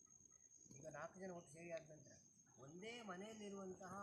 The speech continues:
ಒಂದು ಇಬ್ಬರು ಮೂರು ಜನ ಇದ್ದರೂ ಸರಿ ಇರೋದಿಲ್ಲ ಕೆಲವೊಂದು, ಅಂಥ ಕಾಲ ಇದೆ. ಅಂಥ ಸಮಯದಲ್ಲಿ ಒಂದಷ್ಟು ಜನ ಸೇರಿಕೊಂಡು ಮಾಡುವಾಗ ಲೋಕವು ಭಿನ್ನ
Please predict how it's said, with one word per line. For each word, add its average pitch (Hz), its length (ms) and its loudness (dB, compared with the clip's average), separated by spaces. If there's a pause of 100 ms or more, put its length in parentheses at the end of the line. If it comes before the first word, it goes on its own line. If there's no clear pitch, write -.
(280)
ಒಂದು 175 180 0
ಇಬ್ಬರು 208 260 2
ಮೂರು 190 180 8
ಜನ 185 120 6 (100)
ಇದ್ದರೂ 196 260 4 (120)
ಸರಿ 196 180 6
ಇರೋದಿಲ್ಲ 160 320 2 (100)
ಕೆಲವೊಂದು, 131 280 0 (380)
ಅಂಥ 147 160 -6 (200)
ಕಾಲ 127 140 2 (100)
ಇದೆ. - 120 -8 (840)
ಅಂಥ 190 140 0 (140)
ಸಮಯದಲ್ಲಿ 202 540 4 (520)
ಒಂದಷ್ಟು 190 280 2
ಜನ 196 100 6 (140)
ಸೇರಿಕೊಂಡು 214 500 4
ಮಾಡುವಾಗ 170 360 4 (760)
ಲೋಕವು 226 380 4
ಭಿನ್ನ 208 160 4